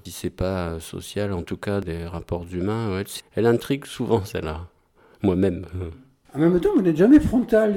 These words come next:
Speaker 2: c'est-à-dire qu'effectivement, on, on voit ce qui se cache derrière Lèche, par exemple, mais, euh, c'est toujours, euh, je dirais, bien emballé d'une certaine manière. Il y a, il y a même une forme de pudeur dans l'indignation d'une certaine manière.
Speaker 1: Peut-être, euh, j'allais dire, je fais pas d'effort pour ça.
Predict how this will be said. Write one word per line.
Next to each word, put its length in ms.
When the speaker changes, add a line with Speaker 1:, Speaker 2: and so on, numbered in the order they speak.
Speaker 2:
c'est-à-dire 420
qu'effectivement, 960
on, 120
on 20
voit 180
ce 80
qui 140
se 80
cache 340
derrière 460
Lèche, 320
par 160
exemple, 360
mais, 420
euh, 280
c'est 200
toujours, 540
euh, 240
je 100
dirais, 300
bien 280
emballé 360
d'une 180
certaine 300
manière. 440
Il 60
y 60
a, 80
il 60
y 20
a 40
même 160
une 120
forme 180
de 80
pudeur 760
dans 300
l'indignation 720
d'une 160
certaine 320
manière. 220
Speaker 1:
Peut-être, 560
euh, 460
j'allais 280
dire, 220
je 140
fais 180
pas 180
d'effort 460
pour 200
ça. 280